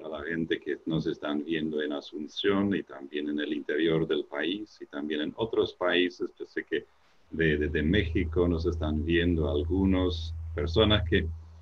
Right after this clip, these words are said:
que hermanos y hermanas que tienen las mismas preguntas, la misma, el mismo amor para Dios y para su reino y para Jesús y están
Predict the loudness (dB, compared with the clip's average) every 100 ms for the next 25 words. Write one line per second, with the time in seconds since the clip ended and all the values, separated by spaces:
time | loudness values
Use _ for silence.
0 | -10 0 2 4 4 6 6 4 4 2
1 | 2 2 0 -2 -6 -4 0 2 2 2
2 | 0 -2 -2 -4 -8 _ _ _ 0 4
3 | 6 6 6 4 2 0 -2 0 2 0
4 | -2 -2 2 2 2 -4 _ _ _ -2
5 | 2 2 0 -4 -2 2 4 6 6 6
6 | 4 2 0 -4 -10 -12 -4 2 4 6
7 | 6 4 0 -2 -2 -8 -6 2 4 2
8 | -2 -12 -8 -10 -10 -8 -6 0 2 4
9 | 2 0 -6 -6 -8 -8 -12 -8 -6 -2
10 | -2 -2 -6 -12 -10 -6 -6